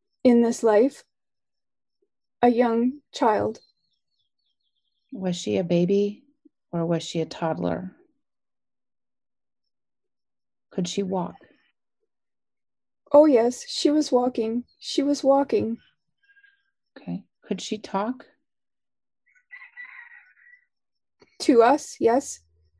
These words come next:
Speaker 2: Could she talk to her human parents?
Speaker 1: These parents.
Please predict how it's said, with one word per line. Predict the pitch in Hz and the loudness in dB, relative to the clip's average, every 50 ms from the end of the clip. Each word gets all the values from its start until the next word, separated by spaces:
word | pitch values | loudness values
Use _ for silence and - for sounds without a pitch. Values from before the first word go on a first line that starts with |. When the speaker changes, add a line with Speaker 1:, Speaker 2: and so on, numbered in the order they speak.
| _ _ _ _ _ _ _ _ _ _ _ _ _ | _ _ _ _ _ _ _ _ _ _ _ _ _
Speaker 2:
Could | - 185 175 | -12 -10 -10
she | - - 202 | -8 -10 -10
talk | 196 - - 190 185 190 190 180 - - | -10 -10 -8 -6 -6 -6 -6 -8 -12 -18
to | - - 196 190 | -10 -8 -8 -6
her | 180 185 190 185 185 180 | -4 -4 -4 -4 -4 -6
human | 180 175 - 196 196 190 190 190 180 | -6 -6 -4 -2 -2 -2 -2 -2 -4
parents? | 175 190 190 196 208 226 285 311 - - - - - _ _ _ _ _ _ _ _ _ _ _ _ _ _ _ _ _ _ _ _ _ _ _ _ _ _ _ _ _ _ _ _ _ _ _ _ _ _ _ _ _ _ _ _ _ _ _ _ 988 _ _ | -6 -6 -6 -6 -2 -4 -4 -4 -6 -12 -20 -20 -20 _ _ _ _ _ _ _ _ _ _ _ _ _ _ _ _ _ _ _ _ _ _ _ _ _ _ _ _ _ _ _ _ _ _ _ _ _ _ _ _ _ _ _ _ _ _ _ _ _ _ _
Speaker 1:
These | - 233 - - | -12 -12 -12 -10
parents. | - - 262 240 226 214 226 233 - - - | -2 0 0 0 0 -4 -6 -8 -10 -12 -20